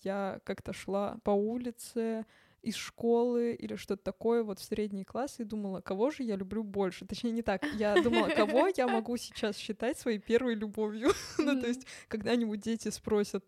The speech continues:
Speaker 1: «Мам, <laughs> какой была твоя первая любовь?» Я такая: «Надо понимать, кого из мужчин, которые мне нравились за последние пару лет, называть своим первым большим чувством».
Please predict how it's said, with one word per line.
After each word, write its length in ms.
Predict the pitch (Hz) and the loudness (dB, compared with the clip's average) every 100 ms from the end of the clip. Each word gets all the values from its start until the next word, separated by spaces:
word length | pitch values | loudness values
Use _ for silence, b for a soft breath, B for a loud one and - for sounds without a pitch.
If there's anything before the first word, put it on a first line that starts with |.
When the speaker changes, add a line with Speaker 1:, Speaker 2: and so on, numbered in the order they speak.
| 202 | -4
Speaker 1:
«Мам, 380 | 202 196 185 - - _ | -2 -2 -4 -14 -20 _
<laughs> 380 | 311 - - 311 | -4 -2 2 2
какой 280 | - 233 262 | 2 0 2
была 240 | 233 233 | 4 2
твоя 220 | 226 233 | 4 2
первая 340 | 240 247 247 247 | 4 4 6 2
любовь?» 300 | 233 240 381 - | 0 -4 -4 -2
Я 140 | 226 | -4
такая: 300 | - - - | -6 -6 -2
«Надо 380 | 220 254 254 240 B B _ | 0 0 -2 -6 B B _
понимать, 560 | 247 220 226 208 - - - - | -2 0 0 -2 -6 -12 -14 -4
кого 320 | 240 214 233 | -2 2 4
из 240 | 214 190 202 | 2 -2 -4
мужчин, 520 | 214 220 - 247 226 | -2 -2 -2 -4 -4
которые 380 | 214 220 247 233 | -2 -2 -2 -2
мне 300 | 240 254 269 - | -2 -6 -8 0
нравились 440 | 254 247 240 233 233 | 6 6 6 2 -6
за 60 | |
последние 500 | 233 254 233 233 233 | -4 -4 -4 -6 -6
пару 240 | 226 226 226 | -2 -2 -2
лет, 200 | 262 - - | -4 -8 -8
называть 440 | 214 202 208 226 | -6 -4 -6 -6
своим 600 | - 214 208 208 233 208 - _ | -8 -10 -10 -12 -16 -18 -20 _
первым 560 | 214 214 220 202 202 202 | -4 -2 -4 -6 -8 -6
большим 360 | 196 - 214 | -6 -6 -10
чувством». 500 | 214 214 202 - - | -10 -10 -10 -10 -12